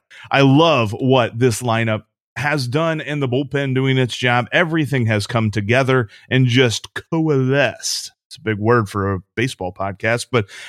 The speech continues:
has come together for a really good performance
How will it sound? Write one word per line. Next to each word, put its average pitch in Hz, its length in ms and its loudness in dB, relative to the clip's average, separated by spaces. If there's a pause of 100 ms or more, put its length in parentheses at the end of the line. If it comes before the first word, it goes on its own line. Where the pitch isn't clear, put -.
has 151 180 4
come 214 220 2
together 190 320 4
for 151 200 2
a 151 140 2
really 135 520 0
good 107 580 0 (340)
performance 117 720 0